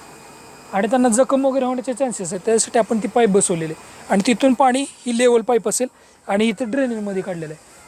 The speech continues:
हा आहे एम एफ कोन, हा एम एफ कोन आहे. याच्यामध्ये आपण पाण्यामध्ये, एक लिटर पाण्यामध्ये, एक लिटरचं मेजरमेंट आहे,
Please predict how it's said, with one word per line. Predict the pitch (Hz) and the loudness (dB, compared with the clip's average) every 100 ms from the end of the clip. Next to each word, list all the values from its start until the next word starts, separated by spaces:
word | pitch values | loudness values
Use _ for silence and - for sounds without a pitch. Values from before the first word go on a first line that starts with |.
| - 233 | -2 2
हा | 233 | 4
आहे | 254 269 | 4 4
एम | 247 240 | 2 0
एफ | - | -2
कोन, | - 175 - _ _ _ _ _ _ _ _ _ - - - - - 906 1047 906 932 - - - - - - - - - - - 208 | -8 -10 -10 _ _ _ _ _ _ _ _ _ -20 -20 -20 -20 -20 -20 -20 -20 -20 -20 -20 -20 -20 -20 -20 -20 -20 -20 -20 -8 2
हा | 233 | 4
एम | 233 247 | 6 4
एफ | - | 2
कोन | 226 196 | 2 2
आहे. | 214 - - - - | 0 -6 -20 -8 -2
याच्यामध्ये | 226 262 262 277 | 2 2 2 4
आपण | 269 285 294 - - | 2 2 -2 -6 -2
पाण्यामध्ये, | 269 262 247 262 254 | 2 2 2 -2 -4
एक | 311 277 277 | -4 -2 0
लिटर | 269 254 | 0 0
पाण्यामध्ये, | 277 247 208 180 | 0 2 2 2
एक | 202 220 226 | 2 2 2
लिटरचं | 226 240 247 | 2 2 2
मेजरमेंट | 233 196 185 180 170 | 2 4 2 0 0
आहे, | 220 - | -4 -6